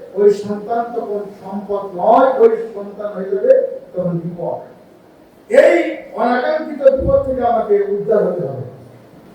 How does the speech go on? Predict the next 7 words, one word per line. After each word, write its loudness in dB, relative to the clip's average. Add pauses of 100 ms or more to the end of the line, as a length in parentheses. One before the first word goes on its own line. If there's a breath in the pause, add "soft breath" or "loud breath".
(220)
আমাদের 6
দেশে 6 (920)
আমাদের 4
কোনো 0
সন্তান -4
যেন 2 (260)
আর 4